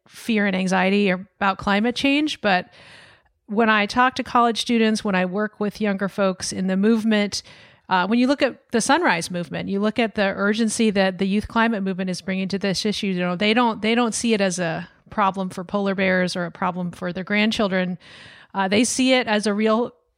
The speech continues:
threat to the immediate choices in front of them. Like, should I have kids? Am I gonna be able to get a job doing something I love, or am I gonna need to devote myself to this crisis? I mean, you see,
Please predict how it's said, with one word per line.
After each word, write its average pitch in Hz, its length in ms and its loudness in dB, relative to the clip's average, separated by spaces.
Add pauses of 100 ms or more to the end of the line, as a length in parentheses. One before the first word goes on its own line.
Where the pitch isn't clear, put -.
threat 226 540 0
to 214 300 2
the 196 200 2
immediate 202 380 2
choices 196 380 -2
in 185 100 -2
front 185 200 -4
of 175 100 -4
them. 156 160 -6
Like, 165 200 -8
should 202 240 -2
I 196 120 2
have 185 500 -2
kids? 175 520 0
Am 185 140 -2
I 185 100 0
gonna 190 240 0
be 185 160 0
able 185 320 2
to 185 500 0 (480)
get 208 160 2
a 208 60 2
job 196 420 2
doing 190 420 0
something 196 460 -2
I 185 120 2
love, 185 300 2
or 175 100 0
am 175 120 -2
I 175 100 0
gonna 175 340 -2
need 190 260 -2
to 196 100 -2
devote 185 320 0
myself 190 400 -2
to 180 140 -2
this 175 260 -4
crisis? - 540 -4
I 185 40 -6
mean, 180 120 -6
you 175 60 -4
see, 180 300 -6